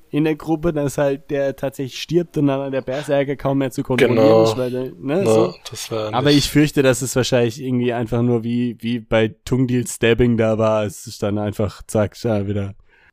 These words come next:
Speaker 1: keine Ahnung, High Potion oder Phönixfeder
Speaker 2: Ja.
Speaker 1: und
Speaker 2: Eine Nacht drüber
Speaker 1: Läuft
Speaker 2: schlafen.
Speaker 1: wieder. Genau. <laughs>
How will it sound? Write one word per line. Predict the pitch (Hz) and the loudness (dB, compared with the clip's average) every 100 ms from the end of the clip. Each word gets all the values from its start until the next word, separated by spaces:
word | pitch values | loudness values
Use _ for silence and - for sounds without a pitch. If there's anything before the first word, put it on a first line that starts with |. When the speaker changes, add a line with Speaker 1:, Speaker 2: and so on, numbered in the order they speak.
| _ | _
Speaker 1:
keine | - 110 107 | -4 0 2
Ahnung, | 107 104 | 2 2
High | 107 110 | 2 4
Potion | - 110 110 - 110 | 4 4 4 2 2
oder | 104 101 | 0 -2
Phönixfeder | - 107 110 107 107 104 104 | 0 0 0 2 2 2 0
Speaker 2:
Ja. | 98 | -4
Speaker 1:
und | 98 - - | -10 -16 -16
Speaker 2:
Eine | - 117 | -10 -8
Nacht | 107 104 - | -4 -6 -6
drüber | 107 | 0
Speaker 1:
Läuft | 104 | 2
Speaker 2:
schlafen. | 104 104 98 92 95 | 4 4 4 0 -6
Speaker 1:
wieder. | 101 - 98 - | -14 -18 -16 -12
Genau. | - 104 104 104 - - - - - | -8 -6 -6 -8 -10 -10 -10 -6 4
<laughs> | 180 151 | 4 6